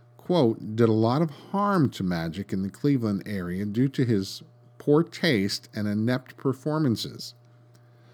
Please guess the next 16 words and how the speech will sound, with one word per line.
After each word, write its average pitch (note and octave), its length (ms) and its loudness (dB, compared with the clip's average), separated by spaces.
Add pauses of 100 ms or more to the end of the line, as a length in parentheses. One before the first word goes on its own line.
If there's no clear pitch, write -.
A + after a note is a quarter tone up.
(260)
One B2+ 220 8
example A#2 640 4
was A2 160 2
producing D3 640 2
a A#2+ 60 4
dead A#2+ 480 2
rabbit B2+ 520 2
during D#2 320 -10
a D#2 60 -8
show. C#2 420 -8 (720)
The G2+ 80 2
reason G2+ 580 6
that E2 240 -6
the E2+ 100 -6
poor F#2+ 320 -4
rabbit F2 440 -4